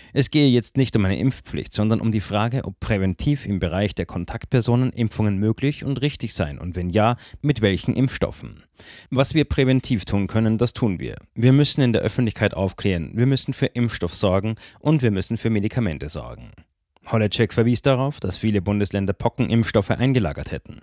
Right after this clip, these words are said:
Die Frage sei aber, ob der noch brauchbar sei. In Bayern stehe die Regierung bereits in Kontakt mit einem Unternehmen, welches in diesem Bereich forsche und Impfstoffe produziere.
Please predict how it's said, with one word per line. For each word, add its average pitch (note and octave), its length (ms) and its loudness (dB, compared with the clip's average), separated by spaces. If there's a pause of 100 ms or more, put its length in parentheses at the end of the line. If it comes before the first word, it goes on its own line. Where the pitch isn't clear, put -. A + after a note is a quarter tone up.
(540)
Die C#3 60 2
Frage C3+ 320 4
sei A#2+ 240 4
aber, A#2+ 280 2
ob - 160 -4
der F#2+ 140 0
noch E2+ 200 -4
brauchbar G#2+ 440 2
sei. B1 240 -10 (260)
In A#2+ 160 4
Bayern C3+ 300 4
stehe E2+ 320 -4
die F#2+ 120 -4
Regierung G#2 420 0
bereits F#2+ 280 0
in G2 120 -2
Kontakt - 480 -6
mit A#2 120 -2
einem A2 220 0
Unternehmen, G#2+ 520 2 (320)
welches B2+ 340 2
in C3 100 2
diesem G#2 240 0
Bereich F2 300 0
forsche G2 420 -2
und - 160 -4
Impfstoffe F#2 560 -4
produziere. - 640 -6